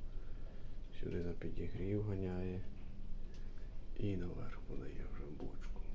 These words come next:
через клапан. Там розв'язка мене на, сюди на насоси. На колектор.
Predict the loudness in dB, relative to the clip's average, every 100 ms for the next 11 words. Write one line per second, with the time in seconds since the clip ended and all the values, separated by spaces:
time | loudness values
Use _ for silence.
0 | -2 -2 0 0 0 2 2 0 -2 -2
1 | -2 0 0 0 0 -2 -2 2 2 2
2 | 2 2 2 0 -2 -2 -2 0 2 2
3 | 2 0 0 0 2 4 2 0 -2 2
4 | 2 2 0 0 0 0 0 0 -2 -2
5 | -2 -2 -2 -2 -2 -2 -2 -2 -4 -2
6 | -2 0 0 2 0 0 0 0 0 0
7 | 0 0 0 0 0 0 0 0 -2 -2
8 | -4 -2 -4 -4 -6 -4 -2 -2 -4 -6
9 | -4 -4 -2 -2 -2 -2 -2 -2 -2 -2
10 | 0 0 2 2 2 0 -2 -2 0 2
11 | 0 0 0